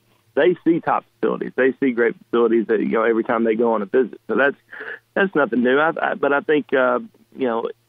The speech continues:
the N F L track record, um, you know, putting guys into the league. I think, um, you know, th-, you know, when their parents come on campus, you know, I, I think the parents,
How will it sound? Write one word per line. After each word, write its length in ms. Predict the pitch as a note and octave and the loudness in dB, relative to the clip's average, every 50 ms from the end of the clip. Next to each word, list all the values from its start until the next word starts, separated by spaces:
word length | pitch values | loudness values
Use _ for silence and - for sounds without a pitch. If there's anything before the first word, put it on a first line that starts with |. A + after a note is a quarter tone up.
| _ _ _ _ - | _ _ _ _ -4
the 100 | C3 C3 | -2 0
N 160 | - D3 C#3 | 2 2 2
F 160 | C3+ A#2 - | 0 0 0
L 140 | C#3 C3 B2 | 0 0 0
track 320 | - - C3 A#2+ A#2+ A#2 - | -2 -2 0 0 0 -2 -2
record, 460 | A#2+ A2+ A2 - - - C3 B2 - _ _ _ - | -2 -4 -4 -4 -6 -6 -6 -6 -8 _ _ _ -6
um, 320 | - A#2 G#2+ G2 - G#2 | -4 -4 -4 -4 -4 -6
you 140 | - B1 - | -6 -6 -6
know, 60 | - | -8
putting 340 | - - - - - B2 A#2+ | -6 -4 -2 0 2 2 2
guys 260 | C3 C3 B2+ B2+ A#2 - | 2 2 2 0 0 0
into 260 | B2 A#2+ A2+ - B2+ | -2 -4 -2 -2 -4
the 100 | A2 A#2 | -2 -2
league. 380 | A#2 A2+ B2 B2 B2 A2+ G#2 G2 _ _ _ _ _ _ _ _ _ - | 0 0 2 2 2 2 0 -2 _ _ _ _ _ _ _ _ _ -8
I 80 | G#2 | -8
think, 340 | G2+ - A#2+ A#2+ A#2+ G#2 - | -6 -2 -2 -2 -2 0 0
um, 440 | A2+ A2+ A#2 A2 G#2+ G#2 G#2 G2+ G2 - _ _ _ | 0 0 0 -2 -2 -4 -4 -6 -8 -12 _ _ _
you 120 | - C#3 | -2 0
know, 180 | C3+ C3 C3 C3 | 0 0 0 -2
th-, 160 | - - - | -4 -6 -10
you 180 | C3 - - C#3+ | -8 -6 -2 -2
know, 60 | C3+ | 0
when 160 | C3 C#3+ D3 | 2 2 2
their 100 | D3 C#3+ | 2 0
parents 360 | - - D3 C#3+ C#3+ C#3 - | 0 0 0 0 0 0 0
come 160 | - C#3+ C3 | 0 0 2
on 140 | C3 B2+ A#2+ | 2 0 0
campus, 380 | - - B2+ B2 A2 B2 B2 A2 - _ _ _ _ _ _ _ - | 0 0 0 0 0 -2 -4 -4 -6 _ _ _ _ _ _ _ -6
you 80 | - | -4
know, 60 | A#2 | -2
I, 360 | A#2 A2+ - A2+ A#2+ - - A2+ | -2 0 0 0 0 0 -2 -2
I 40 | |
think 200 | - B2 A#2 - | -2 -2 -4 -4
the 60 | - - | -6 -4
parents, 380 | - B2 B2+ B2 - B2+ - | -2 0 0 0 -2 -4 -8